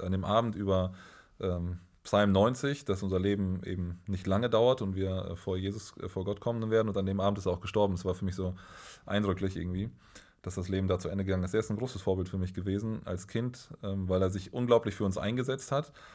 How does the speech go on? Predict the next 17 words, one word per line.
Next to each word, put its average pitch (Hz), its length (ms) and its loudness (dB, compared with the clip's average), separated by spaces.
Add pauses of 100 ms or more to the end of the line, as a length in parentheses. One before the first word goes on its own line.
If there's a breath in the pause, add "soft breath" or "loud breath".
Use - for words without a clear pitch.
(320 soft breath)
Aber 98 220 4
auch 113 220 8
durch 104 140 2
das, - 180 2
was 107 120 -2
ich - 140 -10
über 117 160 2
ihn 107 100 2
gehört 104 380 6
habe, 87 120 2
von 92 120 -4
meiner 92 220 2
Großmutter, 127 480 0
auch 123 180 2
von 104 120 -4
meinem 92 160 0
Vater, 120 440 4